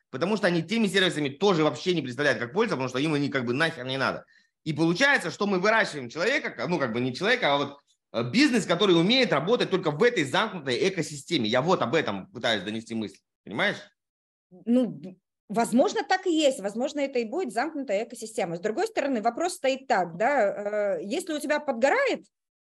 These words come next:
Speaker 2: филейная часть, ты поднимешь её и пойдёшь изучать WeChat.
Speaker 1: <laughs>
Speaker 2: Да,
Speaker 1: Ну,
Speaker 2: если
Speaker 1: для этого
Speaker 2: тебе
Speaker 1: нужно, да,
Speaker 2: сильно
Speaker 1: там иметь
Speaker 2: присытит,
Speaker 1: китайские
Speaker 2: ты пойдёшь
Speaker 1: документы,
Speaker 2: и
Speaker 1: там так не
Speaker 2: сделаешь
Speaker 1: пустят.
Speaker 2: А?
Speaker 1: Для, для того, чтобы там открыть бизнес, нужно, нет, зарегистрироваться ты можешь. У меня WeChat есть, я там по выставкам ездил, у меня WeChat есть.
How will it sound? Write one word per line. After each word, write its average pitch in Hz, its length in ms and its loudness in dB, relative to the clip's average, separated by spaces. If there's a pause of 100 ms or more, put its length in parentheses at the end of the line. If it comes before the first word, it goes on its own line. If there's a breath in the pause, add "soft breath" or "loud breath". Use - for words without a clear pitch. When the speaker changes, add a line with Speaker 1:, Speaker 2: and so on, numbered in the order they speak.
(420)
Speaker 2:
филейная 247 500 0
часть, 190 400 -4
ты 285 260 -2
поднимешь 381 480 2
её 240 200 -2
и 214 80 0
пойдёшь 247 360 -4
изучать 262 380 -2
WeChat. 220 380 -8 (640 soft breath)
Speaker 1:
<laughs> - 920 -10 (100)
Speaker 2:
Да, 254 160 2
Speaker 1:
Ну, 302 80 2
Speaker 2:
если - 20 2
Speaker 1:
для 190 180 6
этого 196 160 4
Speaker 2:
тебе - 20 4
Speaker 1:
нужно, 185 220 4
да, 175 160 4
Speaker 2:
сильно - 0 -
Speaker 1:
там 135 160 0
иметь 165 200 0
Speaker 2:
присытит, - 0 -
Speaker 1:
китайские 139 520 2
Speaker 2:
ты 131 80 6
пойдёшь - 0 -
Speaker 1:
документы, 151 420 2
Speaker 2:
и - 20 -4
Speaker 1:
там 123 160 0
так 120 200 0
не - 80 -2
Speaker 2:
сделаешь - 20 -14
Speaker 1:
пустят. 113 360 -10 (680 soft breath)
Speaker 2:
А? 330 300 -2 (580)
Speaker 1:
Для, 131 220 -2
для 156 160 2
того, 220 180 4
чтобы 196 140 -2
там 208 80 6
открыть 180 320 0
бизнес, 233 320 -2
нужно, 175 260 0
нет, 147 220 4
зарегистрироваться 170 640 0
ты 196 100 -4
можешь. 170 260 2
У 120 40 -8
меня 165 140 2
WeChat 175 300 0
есть, 226 200 -4
я 147 80 -2
там 135 140 -2
по 151 100 2
выставкам 156 380 -4
ездил, 175 260 -4
у 123 40 -2
меня 147 120 -2
WeChat 143 280 -2
есть. 123 300 0